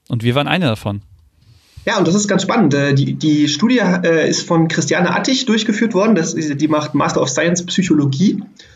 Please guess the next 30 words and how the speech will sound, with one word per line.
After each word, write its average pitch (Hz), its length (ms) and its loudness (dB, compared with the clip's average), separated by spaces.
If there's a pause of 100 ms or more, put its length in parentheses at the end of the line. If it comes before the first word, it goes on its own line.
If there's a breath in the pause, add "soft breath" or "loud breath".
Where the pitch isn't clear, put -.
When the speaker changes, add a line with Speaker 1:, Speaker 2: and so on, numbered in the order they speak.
(180 soft breath)
Speaker 2:
Und, 175 300 2
äh, 160 200 2
sie 160 220 0
trug - 260 -4
die 202 80 0
schöne 202 220 2
Überschrift 220 500 0 (480 soft breath)
„Mehr 165 300 2
als 202 280 -2
ein 139 280 0
Hobby? 135 400 2 (480)
Deutschsprachige 180 720 0
Podcasterinnen 170 1040 -2
im 139 220 0
Po-, - 200 -8
Fokus 214 680 0
psychologischer 180 800 2
Forschung.“ - 480 -4 (280)
Speaker 1:
Sie 143 240 0
hat 214 140 -2
da 190 60 2
unter 180 640 0
anderem, 165 480 -2
äh, 139 800 2
wie 151 120 -4
viel 180 140 -2
sind 175 180 -4
das? 175 200 -4 (600)
Sechs 135 340 -4
Podcast-Typen. 143 960 -2